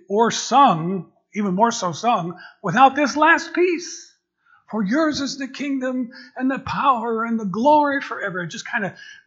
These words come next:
builds into this crescendo of praise that is offered to God because it is all about Him. It's not about me. It's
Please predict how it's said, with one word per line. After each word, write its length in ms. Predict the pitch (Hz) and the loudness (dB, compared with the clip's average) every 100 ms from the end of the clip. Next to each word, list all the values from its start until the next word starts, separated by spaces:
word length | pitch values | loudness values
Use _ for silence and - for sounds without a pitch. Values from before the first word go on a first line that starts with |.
| 135 - | -16 0
builds 320 | 240 294 233 | 4 4 4
into 180 | 233 220 | 2 2
this 220 | 196 - | 0 -2
crescendo 1200 | - 180 - - - 320 349 320 170 139 131 131 - | -6 -4 -2 -2 -2 0 2 2 0 -2 -6 -14 -10
of 300 | 160 147 - | -10 -10 -6
praise 560 | 233 262 226 175 - - - _ 170 | 0 0 0 -4 -6 -14 -20 _ -10
that 200 | 175 175 | -6 -6
is 160 | 165 190 | -6 -2
offered 380 | 240 254 233 | -2 -2 -6
to 80 | 214 | -6
God 320 | 165 175 180 | 0 0 2
because 580 | 170 170 180 170 143 - _ | -2 -4 -4 -4 -8 -14 _
it 240 | 240 262 - _ | -2 -2 -4 _
is 340 | 214 214 208 - | -2 -2 -4 -2
all 400 | 208 208 202 208 | 4 6 4 0
about 460 | 185 175 175 175 - _ _ _ | 0 2 2 -2 -12 _ _ _
Him. 580 | - 277 294 202 139 _ _ _ _ _ 185 | -6 0 0 0 -6 _ _ _ _ _ -14
It's 140 | 185 | -2
not 180 | 247 311 | 2 4
about 280 | 311 302 285 | 6 4 2
me. 200 | 294 339 | -4 -6
It's 260 | 339 - | -10 -14